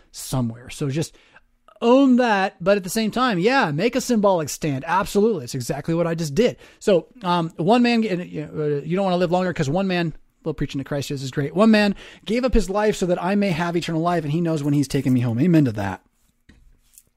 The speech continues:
That is where covid has given you the opportunity to be freer than anybody was for a good long while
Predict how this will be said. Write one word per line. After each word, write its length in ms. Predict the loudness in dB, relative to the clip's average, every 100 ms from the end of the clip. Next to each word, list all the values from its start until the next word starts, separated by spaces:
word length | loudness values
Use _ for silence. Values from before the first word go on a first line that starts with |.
| _
That 540 | -4 0 2 2 -2 -8 _ _ _ _ _ _ _ _ _ _ _ _ _ _ 2
is 200 | 4 4
where 600 | 2 4 6 6 4 0 -6 -16 -16 -20 -20 -20 -18
covid 720 | -6 2 4 4 2 -2 -4
has 520 | -2 2 2 0 -4 -4
given 360 | 2 4 6 4
you 420 | 4 4 4 4 -4 _ _ -8
the 180 | 0 2
opportunity 720 | 2 -2 -2 0 0 -2 -10 _ _ _ -20 -20 -18
to 160 | -4 -2
be 260 | 0 0 -2
freer 680 | -6 -2 2 4 2 -2 -14 _ -20 _ -6
than 200 | 2 4
anybody 360 | 6 4 2
was 300 | 2 2 0
for 180 | -2 -2
a 40 | -2
good 280 | 0 -2
long 320 | 0 0 2 2
while 400 | 2 0 -6